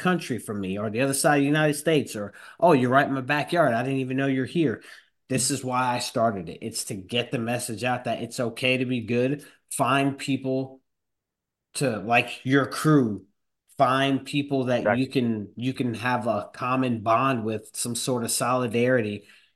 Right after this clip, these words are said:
Speaker 1: Keep
Speaker 2: Exactly.
Speaker 1: doing you. Screw what the naysayers have to say, and just keep going. So I appreciate having you come on. I appreciate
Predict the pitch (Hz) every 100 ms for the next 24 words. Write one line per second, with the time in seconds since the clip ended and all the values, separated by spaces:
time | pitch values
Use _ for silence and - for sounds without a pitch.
0 | - - 127 107 147 139 131 131 139 147
1 | 147 - _ _ _ _ _ - - -
2 | 143 143 151 151 131 131 143 - 127 127
3 | 135 127 123 - 131 123 131 127 - 123
4 | 113 127 120 - 127 113 120 98 92 -
5 | 113 104 95 _ _ _ 127 160 147 -
6 | 147 139 139 123 131 120 120 120 120 120
7 | 117 123 135 127 131 - 139 143 131 127